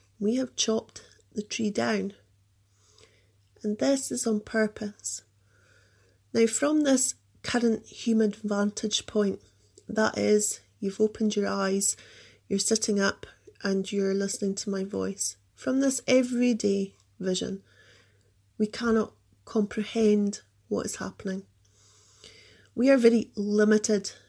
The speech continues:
in this human life experience. Certainly we are limited in the human physical vehicle.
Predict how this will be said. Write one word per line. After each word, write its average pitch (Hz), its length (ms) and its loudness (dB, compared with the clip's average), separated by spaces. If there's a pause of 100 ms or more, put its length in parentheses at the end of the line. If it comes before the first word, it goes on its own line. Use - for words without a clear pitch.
(160)
in 202 120 -2
this 196 240 -4
human 196 480 -2 (180)
life 196 300 -4
experience. 196 800 -4 (500)
Certainly 233 400 4
we 233 160 4
are 202 80 4
limited 208 500 2
in 202 100 0
the 196 80 -2
human 202 300 -2
physical 196 500 -6
vehicle. 196 600 0